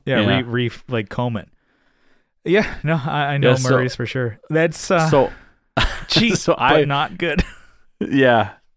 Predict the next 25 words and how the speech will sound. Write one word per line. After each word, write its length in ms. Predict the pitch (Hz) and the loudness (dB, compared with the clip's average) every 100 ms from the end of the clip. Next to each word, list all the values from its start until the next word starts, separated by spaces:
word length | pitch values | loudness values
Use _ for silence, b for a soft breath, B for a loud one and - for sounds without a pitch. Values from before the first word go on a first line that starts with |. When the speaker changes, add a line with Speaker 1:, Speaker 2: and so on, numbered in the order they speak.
| - | -16
Speaker 2:
So 340 | - 135 117 - | -2 2 2 4
I 260 | 123 147 | 4 4
had 220 | 127 127 | 4 2
it, 100 | 110 | 2
my 120 | 107 101 | 0 -2
hair 140 | 123 | -2
slicked 380 | - - 117 104 | -4 -4 -4 -2
back, 520 | 110 120 110 104 - _ - | 0 2 0 -2 -8 _ -8
Speaker 1:
Mm-hmm. 240 | 135 135 131 | -4 -4 -4
Speaker 2:
and, 240 | 120 117 | -2 0
like, 300 | 113 113 - _ _ _ _ | 0 -2 -4 _ _ _ _
I 60 | - | -2
don't 100 | 175 | 0
even 160 | 143 110 | 2 2
know 140 | 113 | 2
how 180 | 113 110 | 0 0
many 240 | 101 98 | 0 -2
pillowcases, 880 | 92 - 101 92 - 87 95 80 98 | -2 0 0 0 -2 -6 -6 -10 -12
like, 160 | 92 95 | -8 -4
I 40 | |
ruined 520 | 90 95 87 90 90 - | -4 -4 -6 -8 -12 -12
just 180 | - - | -10 -6
because 280 | - 123 107 | -4 -2 -2
it's 160 | 101 | -4
like, 320 | 98 95 - | -4 -6 -8